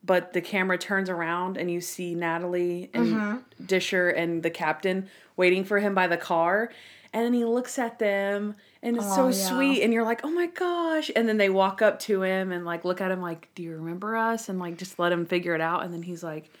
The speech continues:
Speaker 2: Natalie.
Speaker 1: "Natalie."
Speaker 2: Yeah.
Speaker 1: That was so sweet. I teared up. I'm not gonna lie. I
Speaker 2: Really?
Speaker 1: te-, yeah, I teared up on that.
Speaker 2: Uh.
Speaker 1: Well, 'cause, uh, to me, it built up whenever they tur-, w-,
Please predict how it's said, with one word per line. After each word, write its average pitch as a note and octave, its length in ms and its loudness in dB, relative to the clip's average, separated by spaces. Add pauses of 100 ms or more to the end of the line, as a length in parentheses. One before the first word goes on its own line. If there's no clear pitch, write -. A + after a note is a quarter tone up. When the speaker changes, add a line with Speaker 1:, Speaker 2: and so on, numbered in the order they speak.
(560)
Speaker 2:
Natalie. F3+ 280 -10
Speaker 1:
"Natalie." F#3 720 -10
Speaker 2:
Yeah. G#3 300 -8 (420)
Speaker 1:
That - 180 -12
was D#4 240 2
so D#4 300 2
sweet. D#4 320 0
I A3+ 80 8
teared G3+ 260 2
up. D3 280 -6 (180)
I'm F#3 180 -2
not E3 140 -4
gonna D#3+ 140 -8
lie. D3 100 -4
I D3+ 40 -4
Speaker 2:
Really? F#4 420 10
Speaker 1:
te-, F3+ 60 -4
yeah, E3 120 0
I E3+ 80 0
teared F3+ 220 0
up E3+ 120 -2
on D#3+ 140 -2
that. D#3 280 -4 (120)
Speaker 2:
Uh. F3+ 320 -10 (240)
Speaker 1:
Well, D#4 140 4
'cause, E4 200 6
uh, D4 100 8
to D4 180 0
me, D#4+ 100 6
it A#3 140 4
built G#3+ 260 6
up G#3+ 240 8
whenever F3+ 680 2
they F#3+ 260 2
tur-, F#3+ 200 -2
w-, F#3 200 0